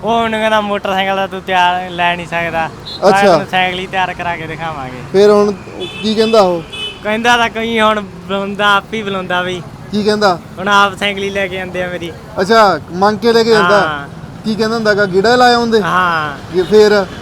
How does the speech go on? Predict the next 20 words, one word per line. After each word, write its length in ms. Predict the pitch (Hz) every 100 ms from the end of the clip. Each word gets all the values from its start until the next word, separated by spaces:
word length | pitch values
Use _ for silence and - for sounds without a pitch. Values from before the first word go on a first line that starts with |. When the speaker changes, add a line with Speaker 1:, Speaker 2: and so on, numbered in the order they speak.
| - -
Speaker 1:
ਫਿਰ 240 | 214 233
ਕੀ 140 | 226 240
ਆਪਾਂ 260 | 233 233
ਦੇ 240 | 214 220 208
ਦਈਦੀ 340 | 214 208 208
ਆ, 100 | 208
ਮੈਂ 140 | 202
ਕਿਹਾ, 100 | 202
"ਚੱਲ 240 | 196 190 185
ਕੋਈ 280 | 185 180 180
ਨਾ।" 200 | 180 165 - - 185
Speaker 2:
ਅੱਛਾ। 340 | - 247 247 -
Speaker 1:
ਆਪ 260 | 196 202 196
ਤਾਂ 100 | 190
ਬੰਦਾ 300 | 190 185 175
ਹੈਗਾ 180 | 175 190
ਹੀ 80 |
ਜਿਹੋ 300 | 185 180 170
ਜਿਹਾ 140 | 165 160
ਹੈਗਾ। 300 | 151 160